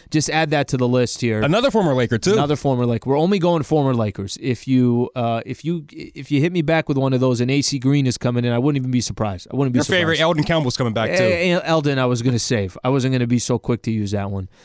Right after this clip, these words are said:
Speaker 1: Um, okay, so Kent Bazemore, another piece coming back to the Lakers. So let, let me actually say this real quick. This is, uh, Shams Charania, by the way, who reported that one.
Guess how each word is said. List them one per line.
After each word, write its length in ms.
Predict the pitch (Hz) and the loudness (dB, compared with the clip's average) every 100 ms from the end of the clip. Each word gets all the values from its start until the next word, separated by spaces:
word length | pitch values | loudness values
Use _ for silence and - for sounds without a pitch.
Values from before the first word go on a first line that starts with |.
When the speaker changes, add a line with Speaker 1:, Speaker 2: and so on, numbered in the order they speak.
| - _ - | -20 _ -4
Speaker 1:
Um, 680 | 131 131 127 123 123 123 - - - - | 0 2 2 2 0 -4 -8 -18 -12 -6
okay, 240 | 147 156 | 0 0
so 200 | - 135 | 0 -2
Kent 320 | - 175 156 | 0 -2 0
Bazemore, 600 | 165 165 127 147 151 156 139 | 2 2 2 2 2 2 0
another 320 | 139 156 156 | 0 0 0
piece 260 | - 156 | 0 0
coming 240 | - 147 139 | 0 -2 0
back 240 | 139 135 | 0 0
to 80 | - | -2
the 100 | 131 | 0
Lakers. 680 | 127 127 131 123 120 - - _ _ _ | 2 0 0 0 0 -4 -10 _ _ _
So 200 | - 185 | -2 0
let, 240 | 180 214 190 | 2 0 0
let 160 | 208 | 0
me 100 | 247 226 | 2 2
actually 380 | 196 - 180 | 0 2 0
say 280 | 139 160 143 | 2 2 2
this 300 | 127 117 - - | 2 0 -2 -4
real 180 | 131 123 | -2 0
quick. 300 | 123 110 - | -2 -2 0
This 220 | 143 160 | 0 2
is, 180 | 131 123 | 2 2
uh, 140 | 117 | 0
Shams 360 | - 139 127 - | 0 -2 -2 -2
Charania, 380 | 120 120 113 | -2 0 -2
by 140 | 113 113 | -2 0
the 80 | 113 | 0
way, 160 | 113 | 0
who 60 | 110 | 0
reported 400 | 104 - 117 107 | -2 -2 -2 0
that 200 | 110 110 | -2 -4
one. 260 | 110 107 | -4 -6